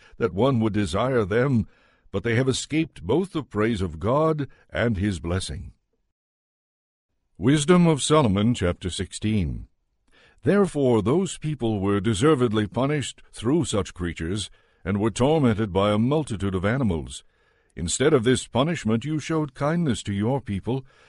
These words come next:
and you prepared quails to eat, a delicacy to satisfy the desire of appetite, in order that those people, when they desired food, might lose the least remnant of appetite because of the odious creatures sent to them, while your people,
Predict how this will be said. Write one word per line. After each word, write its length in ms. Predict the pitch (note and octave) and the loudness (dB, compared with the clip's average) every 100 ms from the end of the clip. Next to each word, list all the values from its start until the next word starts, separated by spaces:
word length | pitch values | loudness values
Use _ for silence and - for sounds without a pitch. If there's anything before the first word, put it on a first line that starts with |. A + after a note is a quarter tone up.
| _ | _
and 160 | - A2+ | -4 0
you 120 | C#3 | 0
prepared 540 | - C3+ - A2+ A2 G2+ | 0 -2 2 2 2 0
quails 520 | C#3+ C#3+ D3+ B2 - | 2 4 4 0 -2
to 180 | A2+ A2 | -2 -2
eat, 240 | G2 - - _ _ - | -2 -6 -20 _ _ -8
a 60 | |
delicacy 640 | G2+ C3+ D3+ A#2+ G2+ G2+ F2+ | 2 4 4 2 -2 -2 -4
to 140 | F#2+ | -4
satisfy 580 | F#2 D3 B2 G2 G2+ G2 | -2 0 0 0 0 0
the 120 | F#2 | 0
desire 540 | G2 F#2+ G2+ B2 A2+ A2+ | -2 -2 -2 0 2 4
of 160 | A#2 | 4
appetite, 600 | C#3 D#3 G#2+ G2 E2+ D#2+ - _ _ _ _ | 0 -4 -4 -2 -2 -4 -14 _ _ _ _
in 160 | D2 E2 | -6 0
order 220 | A2+ A#2 | 2 2
that 220 | G#2+ F#2+ | 0 0
those 340 | G#2+ C#3 D3+ | 2 2 0
people, 500 | - B2+ D#3+ G2+ B2 C3 _ | -2 -6 -2 -2 -2 -6 _
when 200 | F2+ G2 | -4 0
they 120 | G#2+ | 0
desired 540 | G#2 F#2+ F#2 F2 F#2+ | 0 0 0 0 -2
food, 480 | - F3+ C#3+ C#3+ C#3+ - - - | 0 0 2 2 -2 -8 -16 -8
might 280 | - D#3 C#3+ | -2 -2 0
lose 400 | D3 F3 E3 A#2 | 2 4 2 2
the 120 | A2 | 0
least 340 | A#2+ E3+ C3+ | 2 -2 -4
remnant 460 | G#2 A#2 D3+ B2+ F#2 | 0 0 2 2 0
of 120 | F2+ | 0
appetite 560 | F#2 F#2 E2+ F#2+ F2+ - - _ | 0 0 -2 -2 -2 -6 -16 _
because 320 | E2+ G#2 G#2 | -8 -4 -2
of 80 | G#2+ | -2
the 120 | G2+ | 0
odious 440 | A2+ C3 C3 C3 - | 4 4 4 0 -4
creatures 480 | - D#3+ - G#2+ G2 | -6 -6 -2 -2 0
sent 280 | A#2+ A#2 | -2 -2
to 160 | - C#3 | -2 -2
them, 320 | A2 G#2 B2 - _ | 0 0 0 -4 _
while 260 | - E2+ E2+ | -8 -4 -2
your 240 | A#2 F#3+ | 2 2
people, 480 | - G2 F#2 C3+ D#3+ | 2 -6 -4 -4 -4